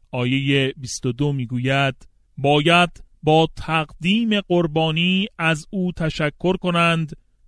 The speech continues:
و با سرودهای شاد کارهایی را که کرده است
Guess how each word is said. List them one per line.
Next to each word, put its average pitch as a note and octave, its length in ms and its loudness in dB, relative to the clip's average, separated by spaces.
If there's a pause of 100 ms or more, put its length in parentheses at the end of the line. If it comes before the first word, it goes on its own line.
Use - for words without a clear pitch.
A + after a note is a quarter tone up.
و C#3 100 2
با D#3 300 4
سرودهای F3 1080 0
شاد G3 560 4 (420)
کارهایی D#3+ 800 4
را E3 180 4
که D#3+ 200 -10
کرده C#3 320 -2
است E3+ 480 0